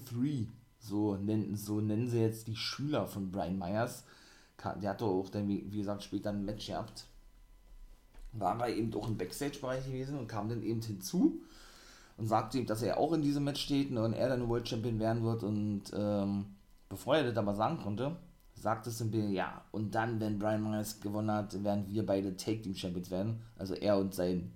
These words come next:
Mentor Brian Myers. Br-, Brian Myers sagte, „Ey, wer hat denn dir gesagt, dass du überhaupt was sagen darfst?“ Sagt er, „Ja, und außerdem wär-, werden wir keine Tag Team Champions werden, ich werde dann World Champion werden.“ So war es gewesen.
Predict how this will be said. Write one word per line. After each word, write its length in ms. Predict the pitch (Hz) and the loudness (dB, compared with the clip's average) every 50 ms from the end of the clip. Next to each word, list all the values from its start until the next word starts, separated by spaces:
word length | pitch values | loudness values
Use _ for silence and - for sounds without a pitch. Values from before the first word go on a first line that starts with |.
| - - - - - | -14 -20 -20 -14 -8
Mentor 720 | - 90 95 98 98 104 110 113 110 - 98 98 95 87 | -4 -2 0 2 2 2 2 0 0 -2 -2 -2 -2 -2
Brian 260 | 85 98 92 90 90 98 | 0 0 2 2 2 2
Myers. 380 | 92 90 95 104 104 - - - - - - - - - - - - - | 0 2 2 0 0 -2 -6 -16 -20 -20 -20 -20 -20 -20 -20 -20 -12 -6
Br-, 300 | - 98 101 - - - - - - - | -2 -2 -2 -2 -4 -8 -14 -14 -12 -6
Brian 240 | - 101 95 98 98 | -2 -2 0 0 0
Myers 280 | 101 98 101 104 101 104 | 0 0 0 0 -2 -4
sagte, 260 | 104 - - 113 - | -6 -6 -6 -6 -6
„Ey, 340 | - 143 139 - - - - - - - - - - - - - - - - - | -4 -4 -4 -4 -6 -10 -14 -20 -20 -20 -20 -20 -18 -18 -20 -20 -20 -18 -10 -6
wer 120 | 95 98 | -4 -4
hat 100 | 101 - | -2 -2
denn 60 | 120 | -2
dir 120 | 110 110 113 | 0 0 0
gesagt, 300 | 110 107 113 113 113 113 | 0 0 -2 -4 -4 -6
dass 100 | 110 - | -6 -4
du 80 | 117 | -2
überhaupt 480 | 98 - 95 107 110 113 113 - - - - - | -2 -2 -2 -2 -2 -2 -4 -6 -12 -18 -12 -10
was 220 | - 95 - - | -8 -8 -8 -8
sagen 300 | - - - 123 139 117 | -10 -8 -4 -4 -4 -2
darfst?“ 380 | - 90 98 113 113 - - - - - - - _ - - | -2 -2 -2 -4 -4 -6 -10 -14 -18 -20 -20 -20 _ -16 -12
Sagt 260 | 107 95 95 - - | -10 -10 -8 -6 -4
er, 100 | 113 98 | -2 -2
„Ja, 180 | 92 95 98 | 0 0 0
und 280 | 101 92 90 90 - - | 0 -2 -4 -4 -4 -6
außerdem 480 | 90 107 110 104 101 104 104 104 98 98 | -6 -4 -4 -4 -2 -2 -2 -2 -2 -2
wär-, 260 | 98 92 - - 90 92 | -2 -2 -2 -4 -4 -4
werden 180 | 98 98 101 | -2 -2 -2
wir 140 | 98 95 - | -2 -4 -6
keine 240 | - 113 113 117 92 | -4 -4 -2 -2 -2
Tag 180 | - 98 90 | -2 -4 -6
Team 100 | - 95 | -6 -6
Champions 300 | 90 - 95 95 90 - | -6 -4 -4 -4 -4 -4
werden, 160 | - 95 98 - | -2 -4 -2 -2
ich 160 | - 113 113 | -4 -4 -2
werde 220 | 110 107 101 110 107 | -2 -2 0 0 0
dann 100 | 104 104 | 0 2
World 180 | 104 113 113 | 2 0 0
Champion 280 | 113 98 92 107 107 101 | -2 -4 -4 -4 -4 -6
werden.“ 160 | - - - | -6 -8 -6
So 160 | - 98 101 | -6 -4 -2
war 120 | 98 92 92 | -2 -2 -2
es 60 | 90 | -4
gewesen. 380 | 85 85 95 95 104 117 113 | -4 -4 -4 -4 -4 -6 -6